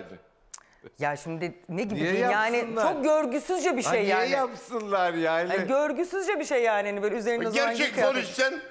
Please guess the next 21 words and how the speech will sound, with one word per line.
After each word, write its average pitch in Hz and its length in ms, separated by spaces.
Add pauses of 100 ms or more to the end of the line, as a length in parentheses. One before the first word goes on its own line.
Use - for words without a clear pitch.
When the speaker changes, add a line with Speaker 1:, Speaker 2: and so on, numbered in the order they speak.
(160)
Speaker 3:
çıkar 269 400
dersin 233 440
kardeşim 196 480
ben 247 220 (520)
şu 302 200 (400)
Speaker 2:
Evet, 330 100
Speaker 3:
yerde 427 200
Speaker 2:
Oğuzhan, 381 340 (100)
sen 415 240
bir 403 120
bağlan, 403 380
sen 233 160
Speaker 3:
görevli, 240 140
Speaker 2:
nerede 381 240
çalışıyorsun 302 360
Speaker 3:
şu 269 60
sicil 262 180
Speaker 2:
arkadaşım 240 440
ya? 220 60
Speaker 3:
numarasıyla 240 480
polisim. 220 560